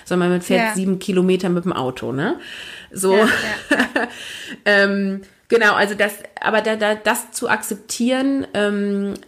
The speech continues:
Speaker 1: das ist halt einfacher, finde ich, je größer die Kinder werden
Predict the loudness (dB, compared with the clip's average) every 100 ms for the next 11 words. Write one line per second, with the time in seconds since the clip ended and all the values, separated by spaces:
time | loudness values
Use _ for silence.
0 | _ -2 -2 -2 -2 -2 0 0 0 -2
1 | -2 -2 0 -2 -2 -2 -2 -2 0 2
2 | 2 -4 -4 -2 0 0 0 0 0